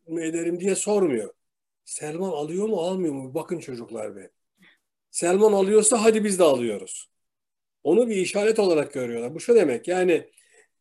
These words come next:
<clears throat> finansallaşmaya başlamış, finansallıkta belli bir mesafe kat etmiş kapitalizmde bile, e,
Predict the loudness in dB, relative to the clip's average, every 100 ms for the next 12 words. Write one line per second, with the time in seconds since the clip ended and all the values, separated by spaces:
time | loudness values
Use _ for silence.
0 | _ _ -6 -4 -6 _ _ _ _ _
1 | _ _ -4 -2 -2 -4 -6 -4 -4 -4
2 | -2 -2 0 -2 -4 -8 -8 -8 -8 -12
3 | _ _ _ _ _ -8 -6 -4 -6 -6
4 | -8 -6 -6 -6 -12 _ -20 -20 -20 _
5 | -20 _ -10 -6 -4 -2 0 0 -2 -4
6 | -2 -2 -4 -8 -10 -10 -10 -14 -10 -10
7 | -6 -6 -4 -4 -4 -4 -6 -8 _ _
8 | _ _ _ _ _ _ -8 -4 -4 -4